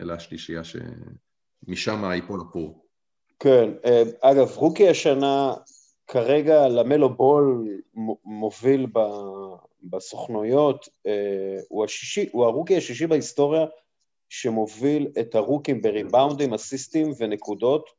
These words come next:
Speaker 2: בפגרת האולסטאר. כל אחד מאותם רוקים שעשו את זה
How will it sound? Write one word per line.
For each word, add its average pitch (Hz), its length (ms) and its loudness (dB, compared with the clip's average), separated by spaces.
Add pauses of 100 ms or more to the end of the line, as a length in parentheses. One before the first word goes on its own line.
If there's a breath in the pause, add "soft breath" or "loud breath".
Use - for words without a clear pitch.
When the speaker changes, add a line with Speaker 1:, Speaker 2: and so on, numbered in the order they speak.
(100)
Speaker 2:
בפגרת 107 500 -4
האולסטאר. 127 580 -2 (680)
כל 185 260 6
אחד 143 320 2
מאותם 120 360 0
רוקים 117 400 -6
שעשו 156 480 -4
את 139 100 -2
זה 107 340 -2